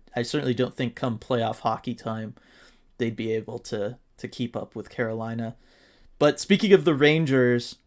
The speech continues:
you know, they felt like they were a playoff team,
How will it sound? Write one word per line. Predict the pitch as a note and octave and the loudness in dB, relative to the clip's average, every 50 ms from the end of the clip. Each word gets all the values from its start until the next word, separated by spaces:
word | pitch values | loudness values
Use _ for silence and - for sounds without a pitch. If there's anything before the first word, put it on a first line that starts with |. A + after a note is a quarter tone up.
| _ _ _ _ _ _ _ _ _ - | _ _ _ _ _ _ _ _ _ -4
you | B2 B2 | -2 2
know, | B2 A#2+ A#2 A2+ A2+ A2+ _ _ _ _ _ _ _ _ _ _ _ _ _ - - F3+ | 2 4 4 2 0 -2 _ _ _ _ _ _ _ _ _ _ _ _ _ -20 -20 -14
they | - D#3 C3+ C#3 | -6 0 2 2
felt | C3 - - C#3 C#3+ D#3 - | 2 4 4 4 4 4 4
like | D3 C#3+ C3+ - | 2 0 0 2
they | - D3+ D3 | 2 0 2
were | C#3+ C#3+ C#3+ D3 | 4 4 2 2
a | C#3 | 2
playoff | - - D3 D#3 D#3+ C#3 B2 B2 - - | 0 2 4 6 8 8 6 6 2 -2
team, | - B2 A#2+ A2+ A#2+ C3 | -4 -2 -2 -2 -4 -6